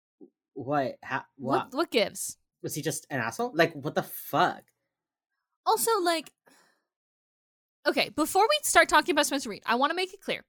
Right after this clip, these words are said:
Speaker 1: Okay.
Speaker 2: Not, we're not making fun of or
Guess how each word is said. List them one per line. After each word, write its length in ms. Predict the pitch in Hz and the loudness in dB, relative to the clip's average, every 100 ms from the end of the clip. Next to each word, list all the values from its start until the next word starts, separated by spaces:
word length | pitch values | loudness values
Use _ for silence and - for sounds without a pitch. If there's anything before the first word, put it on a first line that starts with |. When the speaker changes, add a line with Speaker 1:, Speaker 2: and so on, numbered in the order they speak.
| _ _ _ | _ _ _
Speaker 1:
Okay. 240 | - - - _ _ _ - | -20 -20 -20 _ _ _ -4
Speaker 2:
Not, 800 | 220 240 277 440 - - - - _ _ _ _ | 2 6 6 4 0 -4 -4 -6 _ _ _ _
we're 200 | 226 254 | 0 2
not 380 | 254 285 359 453 _ _ _ _ _ _ _ _ _ _ _ _ _ | 4 4 2 -4 _ _ _ _ _ _ _ _ _ _ _ _ _
making 360 | 247 254 247 269 | 2 2 2 -2
fun 320 | - 262 247 | 4 4 4
of 500 | 160 220 208 202 208 - | 6 6 6 4 -2 -4
or 580 | - 202 196 190 190 | 0 4 4 4 0